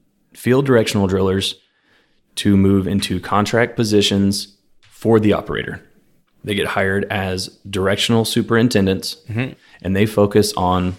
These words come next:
Speaker 1: like I was saying, like what Hess did, curve times.
Speaker 2: Yeah.
Speaker 1: They focus on curves. They monitor slides. They make sure that the directional aspect of the job is, is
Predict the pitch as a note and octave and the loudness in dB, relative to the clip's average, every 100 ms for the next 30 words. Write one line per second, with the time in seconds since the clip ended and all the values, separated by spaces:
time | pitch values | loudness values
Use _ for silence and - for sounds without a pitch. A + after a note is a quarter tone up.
0 | _ - F#2+ F2+ - F2+ F2+ F#2 - F#2 | _ -16 -6 -4 -2 -4 -4 -4 -4 -2
1 | D#2 - G1+ - - F#2+ - D2 A#1 - | -4 -6 -12 -6 0 0 -2 -8 -10 -14
2 | - _ C#3 D3 G2 G#2 F#2+ F#2+ F2+ F#2 | -18 _ -6 -6 0 0 0 -4 -2 -2
3 | E2+ E2+ F2+ F#2 F#2+ F#2 F2+ - F2 E2+ | -2 -2 -2 0 0 0 -2 -2 -2 -2
4 | G2 F#2+ G2 - G2 F#2 F2+ F2 - - | -4 -2 -2 0 0 0 2 0 -2 -10
5 | _ _ _ _ _ _ - F#2 F#2 G2 | _ _ _ _ _ _ -6 -4 -2 0
6 | G#2 - F#2 F2+ - F2+ F#2 F2+ F#2+ F#2+ | 0 0 -2 -2 -2 -4 -4 -4 -2 -2
7 | F#2 F2+ E2+ - F2 F2+ - - | -4 -4 -6 -4 -4 -4 -4 -6